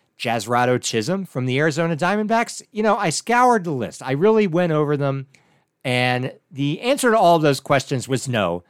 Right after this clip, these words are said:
They didn't get any of those guys because the trades arrived. And my reaction was, by and large, who the heck are these guys? And, you know, it's, uh, with one or two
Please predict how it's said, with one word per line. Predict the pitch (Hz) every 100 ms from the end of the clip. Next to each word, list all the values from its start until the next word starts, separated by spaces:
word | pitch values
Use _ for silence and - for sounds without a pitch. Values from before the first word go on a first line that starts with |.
| -
They | 151
didn't | 208 214
get | 196
any | 156 139
of | 110
those | 95 87
guys | 104 76 80 -
because | 123 117 113 95
the | 123
trades | - 175 190 190 -
arrived. | 160 139 127 123 117 _ _ _ -
And | 131 131 139
my | 139
reaction | 139 160 180 185 180 156
was, | 139 131 127 -
by | 156 156
and | 160 135
large, | 107 98 95 - - _ _ _ -
who | 349
the |
heck | 143 160 -
are | 117 104
these | 92 -
guys? | 90 78 80 - - -
And, | 120 120 117 117 110 _ _ _ _ _ _ _ _ -
you | 135
know, | 135 135 143
it's, | 127 120 -
uh, | 120 110 107 - _ _ _ _
with | 139 131
one | 180 277
or | 302
two | - 196 160 156 156